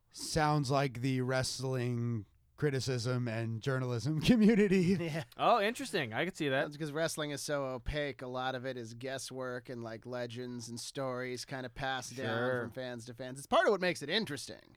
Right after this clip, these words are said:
Speaker 1: And part of what makes it a metaphor for life in
Speaker 2: Yeah.
Speaker 1: general. <laughs> Um, speaking of globalism, uh, we didn't mention at any point that the first Hulk Hogan versus Ultimate Warrior match was for both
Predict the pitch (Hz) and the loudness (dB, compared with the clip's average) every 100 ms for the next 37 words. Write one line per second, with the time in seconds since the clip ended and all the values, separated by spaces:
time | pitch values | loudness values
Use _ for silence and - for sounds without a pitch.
0 | _ 151 170 - 156 165 170 139 151 127 | _ -6 -4 0 2 4 4 4 2 2
1 | 135 139 - 143 131 127 131 117 127 127 | 0 0 -2 -2 0 0 0 -4 -6 -6
2 | 120 127 120 160 139 107 - 127 120 139 | -6 -6 -2 -2 -2 -4 -6 -6 -4 -4
3 | 120 190 156 220 233 - _ _ _ _ | -2 -2 0 -2 -4 -8 _ _ _ _
4 | _ _ - - - _ _ 165 160 156 | _ _ -20 -20 -20 _ _ -6 -4 -4
5 | 160 147 - _ _ _ _ _ - - | -6 -10 -16 _ _ _ _ _ -8 0
6 | 262 262 220 202 170 175 175 156 147 131 | 0 4 6 6 6 8 8 8 2 0
7 | 143 185 196 - _ _ _ _ _ - | -2 -4 -8 -14 _ _ _ _ _ -6
8 | 156 151 170 143 208 208 147 175 202 - | -4 -2 -2 2 4 4 2 2 2 2
9 | 127 110 110 - - 127 127 127 120 135 | 0 -2 -4 -10 -10 -6 -4 -4 -6 -6
10 | 131 127 127 120 123 123 120 - 156 151 | -4 -4 -6 -4 -6 -6 -8 -4 -2 -2
11 | - 143 127 139 135 131 123 123 117 131 | -2 -4 -2 -2 -2 -2 -2 -4 -2 -2
12 | - 131 123 127 127 123 117 120 - 127 | -2 -4 -2 -2 0 0 0 0 -2 -4
13 | 120 - - 151 147 113 165 156 139 120 | -6 -6 0 2 2 2 4 4 4 -2